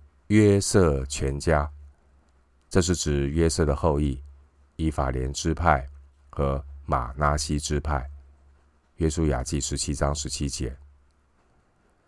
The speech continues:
二十节这个约瑟全家也代表北方十个支派，列王记上十一章二十八节。但是呢，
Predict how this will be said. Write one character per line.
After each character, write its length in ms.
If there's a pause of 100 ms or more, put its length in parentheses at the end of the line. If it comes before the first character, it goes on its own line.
(480)
二 200
十 180
节 220
这 120
个 160
约 300
瑟 320
全 320
家 260 (600)
也 240 (100)
代 160
表 320 (280)
北 280
方 400 (120)
十 360
个 140
支 220
派， 280 (960)
列 120
王 180
记 180
上 240
十 200
一 80
章 320
二 160
十 120
八 220
节。 260 (1300)
但 160
是 160
呢， 220